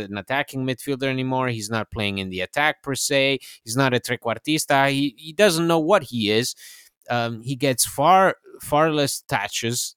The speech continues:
than, than he used to. He's far less central to the whole mechanism of the team, because as soon as you have Dybala,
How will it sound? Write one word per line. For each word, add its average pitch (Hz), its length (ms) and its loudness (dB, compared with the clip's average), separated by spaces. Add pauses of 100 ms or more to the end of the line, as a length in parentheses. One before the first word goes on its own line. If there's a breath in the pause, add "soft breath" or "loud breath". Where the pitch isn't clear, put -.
than, 104 220 -6
than 107 200 -4
he 113 160 -8
used 107 340 0
to. 95 240 -4
He's - 240 -4
far 180 280 4
less 160 200 2
central 139 580 0
to 98 260 -4 (280 loud breath)
the 110 80 -6
whole 117 220 2
mechanism 110 680 -2
of 98 180 0
the 98 120 -4
team, 113 400 0
because 104 280 -4
as 101 140 -4
soon 131 240 -2
as 107 160 -2
you 101 80 -6
have 127 320 0
Dybala, 104 540 2